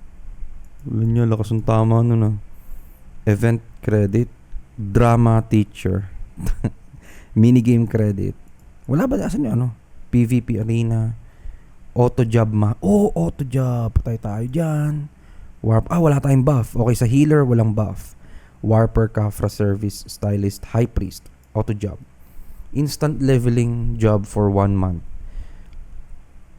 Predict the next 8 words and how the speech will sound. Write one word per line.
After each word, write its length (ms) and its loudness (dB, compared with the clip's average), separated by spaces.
Ano 160 2
ibig 160 -2
sabihin 320 2
nun? 140 0
Instant 480 0
le-, 80 0
may 160 2
expiration, 840 0